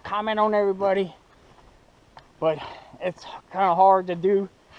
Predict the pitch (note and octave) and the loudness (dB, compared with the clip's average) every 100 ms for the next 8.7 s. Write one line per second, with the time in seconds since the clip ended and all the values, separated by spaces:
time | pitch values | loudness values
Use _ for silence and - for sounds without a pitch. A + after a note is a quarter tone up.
0 | - _ _ _ _ C3+ D#3 E3+ F3 E3+ | -20 _ _ _ _ -8 -2 -2 -2 -6
1 | G3 G3+ F3+ F#3 E3+ G#3+ F#3 F#3 F#3 E3 | -2 -2 -2 -8 -4 0 2 2 -2 -6
2 | E3+ D#3 - F#3+ G3 A3 - F3+ F3 D#3 | -6 -6 -4 -2 -2 -4 -8 -6 -4 -6
3 | - _ - - _ - G#3 G#3 G#3 G#3 | -12 _ -20 -20 _ -6 2 4 6 4
4 | G#3 G#3 E3+ - G#3+ G#3+ A3 A3 - - | 4 -2 -10 0 4 4 4 0 -6 -18
5 | - - _ _ - - _ _ - F4 | -20 -20 _ _ -20 -20 _ _ -14 -10
6 | - D4+ B3 A3+ - A#3 A3+ A3+ - - | -4 -4 -4 -8 -2 2 4 2 -4 -20
7 | - - - - - - G4+ F4 E4+ D#4 | -20 -20 -20 -20 -20 -2 0 2 2 2
8 | A3+ D4 C4+ A3 G#3 D4 | 4 2 0 -6 -6 -6